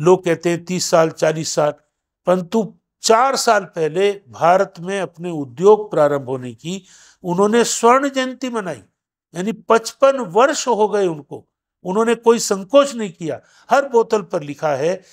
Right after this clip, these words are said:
कि हमने भारत में ये उद्योग उन्नीस सौ उनहत्तर में प्रारंभ किया। पहले हम गंगा जी का जल पी लेते, पीते थे, आचमन करते ही थे। गंगा के जल की शुद्धता के कारण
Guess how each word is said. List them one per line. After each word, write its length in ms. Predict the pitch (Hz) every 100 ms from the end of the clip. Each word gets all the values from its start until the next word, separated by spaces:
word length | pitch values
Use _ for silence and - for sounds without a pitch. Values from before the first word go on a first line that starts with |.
| _ -
कि 80 | 156
हमने 300 | 160 165 151
भारत 320 | 135 151 147
में 100 | 147
ये 100 | 135
उद्योग 500 | 135 107 139 185 180 _ -
उन्नीस 340 | 156 147 156
सौ 80 | 160
उनहत्तर 380 | 135 127 127 135
में 180 | 120 139
प्रारंभ 360 | - 117 110
किया। 260 | 98 _ _ _ _ _ _ _ _ -
पहले 240 | 151 156 170
हम 360 | 170 170 165 -
गंगा 300 | 147 165 185
जी 160 | 175 175
का 160 | 180
जल 460 | 143 117 196 165 110 _ -
पी 120 | 214
लेते, 280 | 147 113 _ _ _ _
पीते 300 | 220 214 175 -
थे, 40 |
आचमन 360 | 139 143 196 202
करते 320 | 190 170 226
ही 60 |
थे। 100 | 196 _ _ _ _ _ _
गंगा 280 | 139 175 202
के 200 | 202 214
जल 240 | 156 185
की 160 | 185 220
शुद्धता 520 | - 208 180 220 226
के 180 | 220 220
कारण 360 | - 196 220